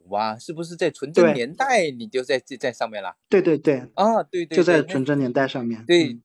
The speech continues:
Speaker 1: 在纯真年代啊，包括那个小爱啊，然后那个依然呐，都在那上面的。<laughs>
Speaker 2: 对。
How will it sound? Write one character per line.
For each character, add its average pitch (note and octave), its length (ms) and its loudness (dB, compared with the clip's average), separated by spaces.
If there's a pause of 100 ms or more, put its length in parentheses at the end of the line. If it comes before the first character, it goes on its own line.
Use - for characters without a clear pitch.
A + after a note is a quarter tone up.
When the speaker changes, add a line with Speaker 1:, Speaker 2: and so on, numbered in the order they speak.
Speaker 1:
在 E3+ 180 0
纯 D3 220 -12
真 E3 220 -8
年 B2 240 -8
代 D3 260 0
啊， A#2+ 180 -2
包 A#2+ 200 -8
括 A#2+ 180 -8
那 A#2 220 -8
个 G#2+ 200 -8
小 - 200 -4
爱 D#3+ 340 2
啊， A2+ 460 -4
然 G#2 120 -16
后 A2+ 300 -18
那 A#2 220 -14
个 G#2 520 -12
依 C3+ 200 -12
然 A2 420 0
呐， C3 300 4
都 F3 180 -6
在 E3 220 2
那 B2 80 -8
上 A2+ 240 -4
面 F#2+ 200 -18
的。 G#2+ 220 -16
<laughs> G3 500 -6
Speaker 2:
对。 C#3 140 -2